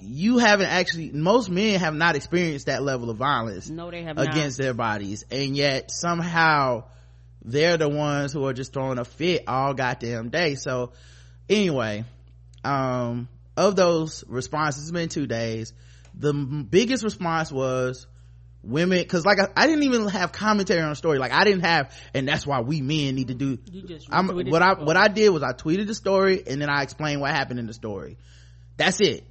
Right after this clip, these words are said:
Speaker 1: No, like, "And that's why we need to talk to each other," anything, nothing. Just, she went out for a drink and she's dead 'cause a motherfucker came in and decided, "I got a right to your body."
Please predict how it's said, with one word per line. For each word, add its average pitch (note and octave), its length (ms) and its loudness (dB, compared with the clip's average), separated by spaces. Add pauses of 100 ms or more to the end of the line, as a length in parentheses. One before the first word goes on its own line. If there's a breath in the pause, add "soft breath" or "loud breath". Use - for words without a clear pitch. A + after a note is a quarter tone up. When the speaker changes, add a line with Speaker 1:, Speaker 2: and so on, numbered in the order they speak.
(340)
Speaker 1:
No, D3+ 440 4
like, D3 380 0
"And B2+ 140 -2
that's D#3 200 0
why D#3+ 120 4
we D#3+ 140 2
need D#3+ 160 0
to A2+ 60 -10
talk D#3+ 220 0
to D#3 60 -4
each D#3 80 -6
other," D3+ 200 -2
anything, C#3 560 -2
nothing. B2+ 340 -4
Just, C3+ 340 -6 (440 soft breath)
she F#3 280 -2
went F#3+ 160 4
out E3+ 160 2
for E3 160 2
a D#3 40 2
drink D3+ 360 -2
and B2+ 120 -8
she's C#3 240 -6
dead A2+ 520 -4 (240)
'cause C3 160 -4
a A#2+ 40 -4
motherfucker A#2+ 440 -4
came A#2+ 320 -6
in A2 220 -6
and A2+ 180 -8
decided, A2 460 -4
"I A#2+ 80 -4
got A2+ 160 -6
a A2 40 -6
right G#2+ 180 -6
to A2+ 80 -10
your G2 120 -8
body." D#2+ 300 -14